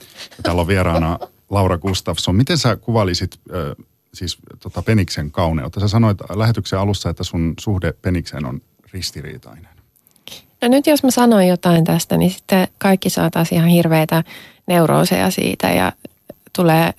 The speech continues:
Speaker 2: liian itsetietoiseksi ja sitten kellään – suomalaisella miehellä ei ole erektiota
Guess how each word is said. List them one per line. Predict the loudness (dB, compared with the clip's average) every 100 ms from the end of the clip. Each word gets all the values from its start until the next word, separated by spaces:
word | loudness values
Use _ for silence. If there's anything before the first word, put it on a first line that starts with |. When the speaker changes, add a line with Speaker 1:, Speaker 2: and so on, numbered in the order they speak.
| -4
Speaker 2:
liian | 0 2 2
itsetietoiseksi | 2 0 -2 -4 -2 0 0 -2 -2 -4
ja | -4 _ -10
sitten | -8 -4 -4 -4 -6 -20 -6
kellään – | 2 4 4 4 2 -2 _ _ _ -6
suomalaisella | 0 2 4 2 2 4
miehellä | 2 4 4 4 2
ei | 2
ole | 2 2
erektiota | 0 -2 -4 -4 -2